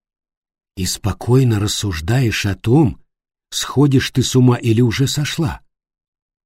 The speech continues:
Анна отмахивается от этого голоса и от этих мыслей,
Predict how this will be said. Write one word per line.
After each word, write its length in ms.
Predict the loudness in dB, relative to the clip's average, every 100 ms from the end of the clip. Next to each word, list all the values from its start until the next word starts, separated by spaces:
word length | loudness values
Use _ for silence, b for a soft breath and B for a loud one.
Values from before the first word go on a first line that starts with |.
| _ _ _
Анна 360 | -4 -2 0 -2
отмахивается 760 | -2 -4 -4 -4 -6 -4 -6 -8
от 100 | -8
этого 280 | -8 -8
голоса 500 | -4 -4 -2 -6 -10 b b _
и 100 | -6
от 140 | -4 -2
этих 300 | -4 -4 -2
мыслей, 540 | -2 -2 -6 -10 -14